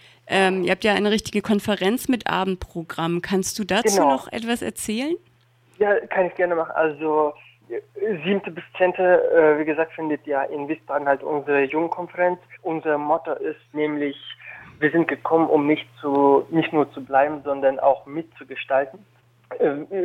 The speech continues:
Speaker 2: Mittwoch findet, wie gesagt, äh, in Wiesbadener Hauptbahnhof unsere Demo statt, à la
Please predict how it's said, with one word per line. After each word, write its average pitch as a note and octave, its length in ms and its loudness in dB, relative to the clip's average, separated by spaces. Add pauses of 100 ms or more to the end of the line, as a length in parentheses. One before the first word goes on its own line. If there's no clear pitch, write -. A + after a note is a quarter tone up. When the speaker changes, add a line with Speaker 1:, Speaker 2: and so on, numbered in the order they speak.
Speaker 2:
Mittwoch F3+ 380 -2
findet, D#3+ 300 -6
wie D3+ 120 -10
gesagt, C#3+ 540 -2
äh, C#3+ 140 0
in C#3+ 280 -4
Wiesbadener C#3+ 540 -2
Hauptbahnhof C3+ 580 -4
unsere C3 300 -8
Demo D#3+ 300 -6
statt, F3 340 -6 (380)
à C#3 120 2
la C3 180 4